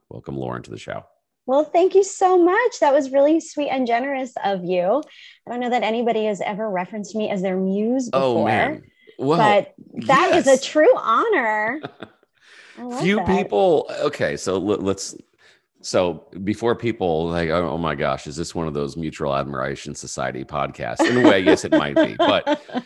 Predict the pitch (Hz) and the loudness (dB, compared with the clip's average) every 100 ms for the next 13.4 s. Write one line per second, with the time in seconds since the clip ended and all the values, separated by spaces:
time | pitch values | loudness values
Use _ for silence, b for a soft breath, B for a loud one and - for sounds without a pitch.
0 | B _ - - 80 80 78 - 104 123 | B _ -2 0 0 -2 -4 0 2 4
1 | - 480 - 381 440 294 294 277 254 262 | 4 4 4 4 4 4 4 4 4 2
2 | 208 226 214 233 349 370 370 349 294 262 | 2 0 0 0 2 4 2 0 0 0
3 | 240 226 254 277 226 220 220 214 208 233 | -2 -4 -4 -4 -2 -4 -4 -8 -8 -8
4 | 220 208 196 202 190 202 - 233 214 220 | -8 -8 -6 -4 -4 -6 -4 -4 -2 0
5 | 196 196 196 190 202 208 180 196 202 208 | 0 0 -2 -4 -6 -6 -4 -4 -2 -4
6 | 240 - 196 190 107 165 - 214 190 185 | -4 -4 -4 -2 2 2 0 -2 -4 -6
7 | 110 - - _ - 73 92 107 - b | -8 -8 -12 _ -8 -2 0 -2 -6 b
8 | b b b - 147 120 107 - 95 82 | b b b -4 2 4 4 2 0 0
9 | 76 73 _ _ - 110 - 147 269 175 | -4 -10 _ _ -6 -6 -4 -4 -2 -2
10 | 107 87 - 87 82 76 - 80 76 - | -2 -4 -4 -2 -2 -4 -6 -4 -2 2
11 | 233 - 73 90 139 - 143 69 58 - | 2 2 0 -2 -6 -6 -6 -6 -10 -6
12 | 65 58 64 - 62 55 - 50 50 - | -6 -6 -8 -6 -6 -8 -10 -10 -10 -12
13 | - 73 65 | -8 -6 -6